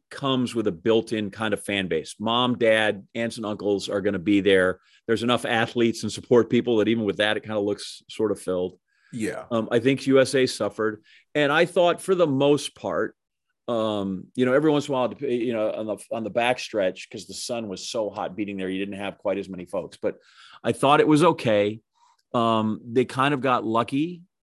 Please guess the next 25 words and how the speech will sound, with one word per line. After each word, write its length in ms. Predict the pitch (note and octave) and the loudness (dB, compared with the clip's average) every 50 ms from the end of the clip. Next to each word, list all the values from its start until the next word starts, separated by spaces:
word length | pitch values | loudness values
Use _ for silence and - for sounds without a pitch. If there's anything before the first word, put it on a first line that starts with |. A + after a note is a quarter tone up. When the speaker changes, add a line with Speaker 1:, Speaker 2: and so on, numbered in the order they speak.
| _ - | _ -4
Speaker 1:
in 260 | B2 A#2+ A2+ A2+ A2 | -2 0 2 2 4
that 340 | A2+ G#2+ G#2+ G2+ G2+ F#2+ - _ _ _ _ _ _ _ _ _ - A#2 | 4 4 4 4 2 0 -2 _ _ _ _ _ _ _ _ _ 0 2
originally, 580 | A#2 A#2+ C#3+ E3 D3+ C3+ D3+ D3 C#3 C3 C3 B2 A#2+ | 4 6 6 6 4 4 2 2 4 4 2 2 0
you 140 | A#2 B2+ A#2+ | 0 -2 -2
know, 100 | A2+ A2+ | -2 0
you 200 | A2+ A#2 A2+ A2+ | 0 0 0 0
had 200 | A2 A#2+ A#2+ A#2 | -2 -4 -2 -2
to 60 | B2 | -2
have 140 | A#2+ A#2 - | -2 -2 -2
thirty-two 440 | - B2+ B2 B2+ B2+ A#2+ - C3 A2+ | -2 -2 0 0 0 -2 -2 -4 -2
five. 340 | - B2 A#2 A#2+ G#2+ F2+ E2+ | 0 0 -2 -2 -2 -4 -4
That 140 | G2 A2 A#2 | -4 -2 -2
was 140 | A#2+ G#2 F#2 | -4 -6 -8
the 80 | G2 | -8
build. 320 | F#2+ A2 A#2+ G#2 F2+ E2+ _ _ _ _ | -4 -2 -2 -2 -2 -4 _ _ _ _
The 80 | - G2+ | -12 -10
build, 400 | F2 - A2+ B2 B2+ A#2+ A2 G2 G2 | -8 -2 0 0 2 2 0 -2 -2
the, 120 | G#2 G2+ | -2 -2
the 140 | F#2+ F#2 G#2 | 0 -2 -4
bid, 340 | F#2 - B2 C3+ C3+ B2 G2+ | -2 0 4 4 4 4 4
you 100 | G#2+ A2+ | 2 2
had 120 | G#2+ G2+ | 2 2
to 60 | G#2+ | 2
have 140 | G2+ F#2 - | 0 -2 -2
thirty-two 580 | - A#2 A2 A2 G#2 G2+ - A#2+ A2+ A2 - | -2 -2 0 0 0 -2 0 0 0 0 -2